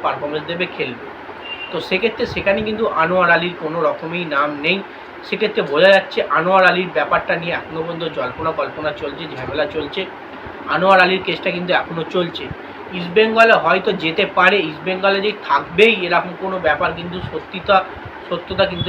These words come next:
এখনও পর্যন্ত কোনো কিছু খুঁজে পাচ্ছি না, যতটুকু দিন না ইস্টবেঙ্গলের জার্সি গায়ে সে মাঠে খেলতে নামছে। যতদিন না খেলছে, জিনিসটা কিন্তু পুরোপুরি দোলা চালে রয়েছে, দুদিকে টানাটানিতে রয়েছে।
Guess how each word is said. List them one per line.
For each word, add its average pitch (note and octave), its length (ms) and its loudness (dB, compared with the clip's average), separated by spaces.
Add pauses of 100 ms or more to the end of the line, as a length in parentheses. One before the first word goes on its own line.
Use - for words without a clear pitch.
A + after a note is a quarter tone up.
এখনও D#3+ 200 -4
পর্যন্ত F3 220 -2
কোনো D#3+ 160 -12
কিছু - 220 -12
খুঁজে E3+ 340 -2
পাচ্ছি E3+ 300 0
না, G3 40 2 (100)
যতটুকু G3+ 340 -2 (120)
দিন G3 120 0 (140)
না G3 80 6 (160)
ইস্টবেঙ্গলের F#3 600 0 (100)
জার্সি F#3 380 0
গায়ে F3 240 4
সে F3+ 80 -6 (120)
মাঠে D3+ 200 2 (380)
খেলতে F3+ 260 0 (100)
নামছে। C3+ 320 2 (1300)
যতদিন G3+ 420 0
না A#3 120 4
খেলছে, G3 360 0 (120)
জিনিসটা F#3+ 340 -2
কিন্তু G3+ 220 -2
পুরোপুরি G3 480 -4
দোলা E3+ 320 2
চালে F3+ 340 2
রয়েছে, F3 400 -2
দুদিকে E3 440 -8 (160)
টানাটানিতে D#3+ 540 0
রয়েছে। E3+ 300 -6